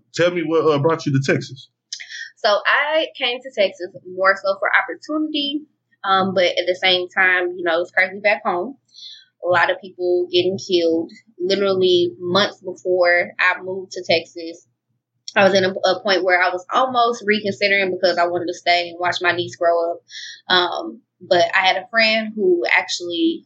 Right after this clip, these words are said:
Speaker 2: got shot multiple times, flatlined twice on the operating table, and pretty much almost didn't make it. At that point, I was like, "You know what? That's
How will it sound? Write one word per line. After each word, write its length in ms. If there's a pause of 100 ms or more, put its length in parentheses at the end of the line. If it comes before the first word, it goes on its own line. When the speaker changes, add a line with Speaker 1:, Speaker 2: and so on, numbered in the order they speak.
(140)
Speaker 2:
got 180
shot 280
multiple 340
times, 600
flatlined 640 (420)
twice 320 (100)
on 220
the 80
operating 600
table, 460 (240)
and 560 (680)
pretty 180
much 180 (120)
almost 300
didn't 200
make 220
it. 120
At 120
that 240
point, 240 (120)
I 40
was 100
like, 220
"You 140
know 120
what? 200 (200)
That's 240